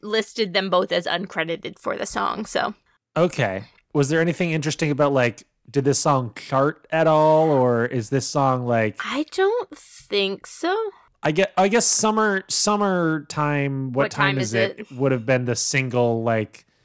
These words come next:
Speaker 2: like, the fun radio song from this movie. 'Cause this song feels a little bit more plotty, not plotty because it's not advancing the plot forward at all. <laughs> But it seems like when you're, like, you know, that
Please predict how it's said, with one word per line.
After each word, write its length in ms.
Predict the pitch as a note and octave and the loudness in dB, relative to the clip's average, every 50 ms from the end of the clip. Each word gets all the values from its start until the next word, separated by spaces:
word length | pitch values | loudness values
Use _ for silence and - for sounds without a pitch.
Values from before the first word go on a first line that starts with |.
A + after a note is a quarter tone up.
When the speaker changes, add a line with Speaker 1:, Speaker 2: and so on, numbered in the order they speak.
| _ _ _ _ - | _ _ _ _ -2
Speaker 2:
like, 200 | C3 A#2+ A2+ - | -2 -2 0 0
the 80 | B2+ A2+ | -2 -2
fun 500 | - - - C#3 C3 B2+ B2 A#2+ A#2+ A#2+ | -2 -2 0 2 2 2 2 0 -2 -4
radio 460 | A#2 A#2 A#2+ A#2+ A2+ A#2 A2+ A2 G#2+ | 0 2 2 4 4 4 4 2 2
song 340 | G2+ - B2+ A#2+ A2 G#2+ G#2+ | 0 0 0 2 0 0 -2
from 200 | - - A2 G#2+ | -4 -6 -6 -2
this 180 | G#2 G2 - - | -2 -4 -4 -4
movie. 480 | A2+ G#2+ G#2+ G2 G#2 G#2 G2+ G2+ - _ _ _ _ _ _ - | -4 -4 -4 -2 -2 -4 -4 -6 -8 _ _ _ _ _ _ -6
'Cause 160 | - D3 C#3+ | -6 -4 0
this 160 | F#3+ C4+ - - | 0 0 2 2
song 280 | - C4 A#3+ B3 A#3+ A3 | 0 2 0 0 -2 -4
feels 300 | - - A3+ G#3+ F#3+ D#3 | -2 2 2 2 4 2
a 60 | F3+ | 2
little 180 | F3+ F#3 F3+ E3+ | 2 2 2 2
bit 140 | D3+ E3+ D#3 | 0 -2 0
more 220 | D3+ D3 C#3 B2+ | 2 2 2 2
plotty, 920 | - _ _ - - - C3+ C#3+ C#3+ C#3 C#3+ C#3+ C#3+ C#3+ D3 D3 C#3+ D3+ D3 | 0 _ _ -20 -16 -10 -4 0 2 4 4 4 2 2 2 0 0 0 -2
not 240 | F3 F#3 - _ | -4 -6 -6 _
plotty 460 | - - - C3+ D#3 E3 B2+ G#2 G2 F2+ | -14 -6 -2 0 2 2 2 0 -4 -6
because 240 | G2 - A#2 G2+ | -6 -8 -6 -6
it's 100 | G#2+ G2+ B2+ | -6 -6 -2
not 160 | B2 A#2 G#2+ | -2 -2 -2
advancing 360 | G#2 F#2+ A2 A2 G#2 - G#2+ G#2 | -2 -2 -2 -4 -4 -4 -6 -8
the 60 | G2+ | -10
plot 260 | - - G#2+ G#2+ G#2+ - | -6 -4 -4 -4 -4 -2
forward 300 | A2+ G#2+ G2+ G2+ F#2+ F2+ | -2 -2 -2 -2 -4 -6
at 100 | F2 G2 | -4 -2
all. 280 | A#2 A#2+ G2+ F2 - - _ - - - - E3+ - - - | 0 0 0 -2 -4 -12 _ -20 -14 -6 -2 -2 -2 0 2
<laughs> 260 | G#3+ - - D#3+ C#3 - - _ _ _ _ _ _ _ _ _ | 0 0 0 -2 -8 -8 -12 _ _ _ _ _ _ _ _ _
But 160 | - D3 C#3+ | 0 0 0
it 120 | D3+ C#3+ - | 2 0 -2
seems 320 | - D#3 E3+ F3+ E3+ C#3+ | -4 -2 -2 -2 0 2
like 200 | E3 D#3 C#3 C3+ | 2 2 2 2
when 160 | C#3+ E3 E3 | 0 0 2
you're, 200 | D#3+ D#3 E3 D#3+ - - | 2 0 0 -2 -2 0
like, 200 | F#3 E3+ D#3 D#3 | 0 0 2 0
you 120 | G3+ G3 | -2 2
know, 100 | F3 F#3+ F3+ | 2 4 4
that 240 | D#3 D#3+ - - | 4 0 0 -2